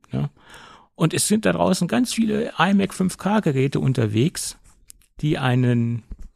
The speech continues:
hervorragenden Bildschirm noch besitzen, der gut funktioniert, wo die Hardware aber nicht mehr für die Nutzer ausreicht. Und das Ding ist dann einfach, ähm, mehr oder weniger verkauft worden oder steht in der Ecke rum. Und es ist doch schade, dass ein, ein hochauflösendes fünf K Display einfach nicht mehr genutzt wird.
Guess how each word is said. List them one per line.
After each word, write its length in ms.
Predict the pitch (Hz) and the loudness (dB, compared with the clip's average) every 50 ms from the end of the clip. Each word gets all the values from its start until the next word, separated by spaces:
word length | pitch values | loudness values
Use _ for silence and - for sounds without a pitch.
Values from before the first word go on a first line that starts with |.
| _ _ | _ _
hervorragenden 640 | - 127 131 - 220 226 180 170 165 147 151 123 107 | -4 -4 -2 0 0 2 2 2 2 2 2 0 0
Bildschirm 360 | 113 202 214 - 175 151 131 | 0 -2 -2 0 0 0 0
noch 160 | 127 120 113 | 0 -2 -2
besitzen, 440 | - 120 107 131 127 - - 185 160 | -4 -2 -2 -2 -2 -2 -2 -2 -2
der 140 | 131 120 - | 0 0 0
gut 180 | 165 170 - | 0 0 0
funktioniert, 640 | - - 147 139 - - 135 113 107 113 131 165 160 - - - - - - - | 0 -2 -2 -2 -2 -2 0 0 2 2 0 0 -2 -4 -10 -18 -18 -18 -4 0
wo 120 | 175 190 | 0 2
die 120 | 185 160 | 2 2
Hardware 380 | 151 190 233 - - - 170 139 | 2 0 0 0 2 2 4 4
aber 220 | 120 117 117 110 | 4 4 4 2
nicht 220 | 113 117 117 - - | 2 0 -2 -2 -2
mehr 180 | 110 - - - | -2 -2 -2 -4
für 280 | - - 131 127 120 | -2 -2 -2 -2 0
die 160 | 113 113 110 110 | -2 -2 -2 -2
Nutzer 380 | 117 131 127 - - - - | -2 -2 -2 -2 -2 -2 0
ausreicht. 640 | 127 127 131 127 - - 127 120 131 143 160 - - - - - - - - - | 0 -2 -2 -4 -4 -4 -2 0 0 0 -2 -4 -6 -14 -18 -18 -18 -18 -14 -4
Und 100 | - 240 | 0 2
das 140 | 208 165 - | 2 2 4
Ding 160 | 135 131 135 | 2 2 2
ist 120 | 131 - - | 2 2 0
dann 120 | 147 127 | 0 2
einfach, 440 | 123 123 127 156 156 143 - - 170 - | 2 2 2 2 0 0 -2 -6 -8 -4
ähm, 380 | 165 156 151 151 147 147 147 139 - - | -2 0 2 2 2 0 -2 -4 -2 0
mehr 240 | 131 135 160 180 | 2 2 2 2
oder 160 | - 165 160 156 | 0 -2 -2 -2
weniger 400 | 147 151 151 143 147 143 147 143 | -2 0 0 0 0 0 -2 -2
verkauft 540 | - - 123 - - 120 131 160 - - | -4 -6 -6 0 0 0 0 0 -2 -2
worden 260 | 185 - - - 202 - | 0 0 2 2 2 2
oder 160 | - - 131 | 2 0 0
steht 240 | - - 151 139 139 | 2 0 0 2 0
in 80 | 135 | 0
der 80 | 131 - | 0 0
Ecke 160 | 131 - 160 | 0 0 0
rum. 400 | 139 - 139 147 170 202 214 - - - - - - - - - - | 2 2 2 2 2 2 0 -2 -6 -14 -16 -16 -18 -18 -20 -20 -8
Und 160 | - 156 147 | -6 -4 -4
es 100 | 156 135 | -2 -4
ist 140 | 135 - - | -2 -2 -2
doch 80 | 156 - | -2 -2
schade, 480 | - - - - - 131 160 180 170 | -2 0 0 2 2 2 2 2 0
dass 180 | 156 151 - 151 | -2 -2 -2 -2
ein, 300 | 147 - - - 139 - | 0 0 0 0 0 -2
ein 380 | 135 131 131 131 120 117 - - | -2 -2 0 0 -2 -2 -2 0
hochauflösendes 680 | 165 175 - - 160 - 151 151 156 156 151 143 - | -2 -2 -2 -4 -6 -4 -4 -4 -4 -4 -4 -6 -6
fünf 200 | - 151 147 - | -6 -6 -6 -4
K 160 | - 143 151 | -2 -2 -2
Display 380 | 170 170 - - - 156 - - | -2 -6 -6 -4 -2 -2 0 -2
einfach 240 | 151 143 - - | -4 -4 -4 -6
nicht 180 | 135 147 - - | -8 -8 -6 -6
mehr 120 | 165 156 | -6 -4
genutzt 400 | - 160 185 196 - - - - | -4 -4 -4 -4 -6 -8 -8 -6
wird. 260 | - - - - - | -6 -6 -6 -8 -12